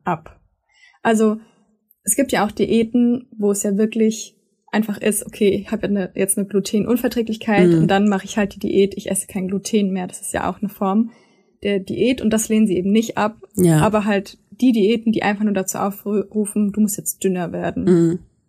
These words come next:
Speaker 1: Die Anti-Diäten-Bewegung möchte dem Kreislauf aus Einschränkungen und Schuldgefühlen der Diet Culture eben ein Ende setzen.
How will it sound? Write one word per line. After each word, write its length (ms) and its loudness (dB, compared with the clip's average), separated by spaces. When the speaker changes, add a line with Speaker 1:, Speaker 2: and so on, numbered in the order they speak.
Speaker 1:
Die 160 -4
Anti-Diäten-Bewegung 1600 -2
möchte 260 0
dem 180 0
Kreislauf 720 -2
aus 420 -2
Einschränkungen 720 0
und 120 -2
Schuldgefühlen 580 0
der 160 2
Diet 440 -2
Culture 440 -6
eben 180 -2
ein 220 -6
Ende 220 -2
setzen. 540 -4